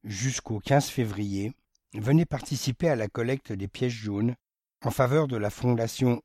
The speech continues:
Hôpitaux de Paris, Hôpitaux de France, organisée par la boulangerie Les Cinq Reines. Record à battre, deux cent dix-neuf kilos de pièces jaunes en deux mille dix-neuf.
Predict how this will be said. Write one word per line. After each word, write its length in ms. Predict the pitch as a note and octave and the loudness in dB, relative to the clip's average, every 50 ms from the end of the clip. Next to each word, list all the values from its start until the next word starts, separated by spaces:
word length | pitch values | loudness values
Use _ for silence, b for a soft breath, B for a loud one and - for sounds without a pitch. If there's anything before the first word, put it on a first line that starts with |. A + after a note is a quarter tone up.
| _ _ _ | _ _ _
Hôpitaux 420 | - G#2+ G2+ - A2+ - - A2 G2+ | -10 -10 -6 -6 -6 -6 -4 -6 -6
de 120 | G#2 G2+ | -6 -8
Paris, 400 | G2 - G#2 G#2 G#2+ A2 G#2 - _ - | -4 -2 -2 -2 -2 -4 -6 -8 _ -14
Hôpitaux 380 | G2 - - F#2+ - F2+ F#2+ | -12 -10 -10 -10 -8 -8 -6
de 100 | G2 A2 | -6 -6
France, 440 | - - - C#3+ C#3+ C#3 - - - _ _ _ _ _ _ _ - | -6 -2 0 0 0 0 -2 -8 -18 _ _ _ _ _ _ _ -6
organisée 600 | B2 B2 B2+ C3 C#3+ C3+ B2+ B2+ A#2+ A2+ B2 C#3+ | -4 -2 2 4 6 6 6 4 4 2 0 0
par 200 | C#3 - A2+ G#2+ | 0 -2 -6 -4
la 140 | A2 G#2+ G#2+ | -2 -2 -2
boulangerie 520 | A2 A2+ A2 A2 A2 G#2+ G2+ - A#2+ A#2+ A2 | 0 0 0 2 2 0 -2 -2 -2 -2 -2
Les 120 | F#2+ F#2 | -2 -4
Cinq 340 | - - - F#2+ F2 E2 - | -6 -4 -2 -2 -4 -4 -6
Reines. 380 | - - D#2 C#2+ C#2 C#2+ - - _ _ _ _ _ _ _ _ _ _ _ _ _ | -12 -12 -10 -10 -10 -12 -14 -16 _ _ _ _ _ _ _ _ _ _ _ _ _
Record 500 | G#2 F#2+ F#2 A2 B2 A#2 - C3 A#2 G2+ | -8 -6 -4 -4 -4 -4 -4 -4 -2 -2
à 80 | G2+ F#2+ | -2 -2
battre, 360 | F#2+ A#2 B2 C3+ C3+ - - _ _ _ _ _ _ _ _ _ | 0 0 0 0 0 -4 -12 _ _ _ _ _ _ _ _ _
deux 240 | G2 G#2 A2 C#3+ C#3+ | -12 -4 -2 -2 -2
cent 220 | - - D3 B2+ | 2 2 2 2
dix-neuf 420 | B2+ C3+ B2+ B2+ B2 A2+ G2 - - | 2 0 2 2 2 2 2 -2 -4
kilos 320 | - - C3+ C3+ C3 A#2 | -2 0 2 2 2 0
de 120 | G#2+ G2 | -2 -6
pièces 260 | F#2+ - - C3+ B2 A#2 | -8 -4 -2 -2 -2 -2
jaunes 400 | G#2+ G#2+ A2+ A2 A2+ A2+ A2 - _ - | -4 -4 -2 0 0 0 0 -2 _ -2
en 120 | B2+ A2+ | -2 0
deux 120 | G#2+ A2+ | 0 2
mille 240 | G#2+ A2 G#2+ G2+ G2 | 2 2 2 2 0
dix-neuf. 600 | F#2 G#2 A2 G2+ G2+ G2 F2+ D2 C2+ - - - | -4 -6 -6 -2 -2 -2 -2 -2 -6 -12 -20 -20